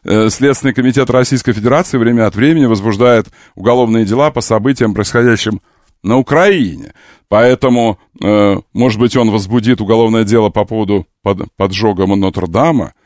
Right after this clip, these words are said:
Следственный комитет. Вам следовало бы, может быть, каким-то образом возбудиться, а? Это интересно. Хорошо. Значит, э, есть, есть, э, Осип Мандельштам в девятьсот двенадцатом году, который пишет:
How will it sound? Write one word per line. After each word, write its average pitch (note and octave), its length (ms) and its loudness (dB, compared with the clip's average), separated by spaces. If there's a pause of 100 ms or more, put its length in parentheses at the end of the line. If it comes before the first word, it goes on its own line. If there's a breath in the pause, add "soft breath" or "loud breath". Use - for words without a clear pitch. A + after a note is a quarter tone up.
(160)
Следственный G#2+ 400 -2
комитет. A2 460 0 (280)
Вам G#2+ 220 0
следовало F#2 420 0
бы, F#2 180 0 (160)
может F#2+ 280 -2
быть, F#2+ 160 -2
каким-то F#2+ 400 -2
образом E2 260 -2
возбудиться, A2+ 760 -4 (180)
а? D#3 220 -4 (520)
Это G#2+ 180 0
интересно. - 460 0 (280 soft breath)
Хорошо. E3+ 600 0 (260 soft breath)
Значит, C3+ 500 0 (360)
э, A#2+ 460 4
есть, B2 400 0
есть, C3 560 0
э, A#2+ 260 4
Осип B2+ 340 0
Мандельштам A2+ 760 0
в D#2+ 100 -18
девятьсот F#2 400 -4
двенадцатом F#2+ 480 0
году, G#2 360 2
который A2 300 0
пишет: A2+ 420 -2